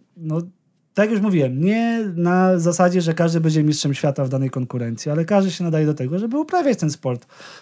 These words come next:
bo on przynosi więcej korzyści i pożytku niż złego. Nie mówimy o sporcie wyczynowym, do którego <laughs> zaraz przejdziemy.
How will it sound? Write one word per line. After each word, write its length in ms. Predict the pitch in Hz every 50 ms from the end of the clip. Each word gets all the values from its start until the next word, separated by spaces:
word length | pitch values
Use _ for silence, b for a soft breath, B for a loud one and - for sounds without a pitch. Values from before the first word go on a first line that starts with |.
| B B
bo 120 | 139 147 165
on 100 | 180 180
przynosi 640 | 180 - - 190 185 175 170 165 - 185 180 175 170
więcej 340 | 165 180 170 160 - 170 165
korzyści 720 | - 175 160 151 147 139 131 - - - - 151 151 156
i 60 | 147
pożytku 560 | - 165 151 135 131 131 127 - - 175 180
niż 180 | 185 202 208 202
złego. 520 | 208 240 262 254 208 156 135 135 123 - - _ -
Nie 240 | 143 143 147 151 160
mówimy 300 | 180 175 165 170 175 185
o 60 | 175
sporcie 500 | 170 - 190 185 180 - 196 196 196 196 185
wyczynowym, 500 | 165 180 180 - 175 170 156 151 180 180
do 100 | 190 185
którego 300 | - 190 190 190 196 190
<laughs> 60 | 165 -
zaraz 180 | 202 - -
przejdziemy. 460 | - - 180 165 139 139 131 127 127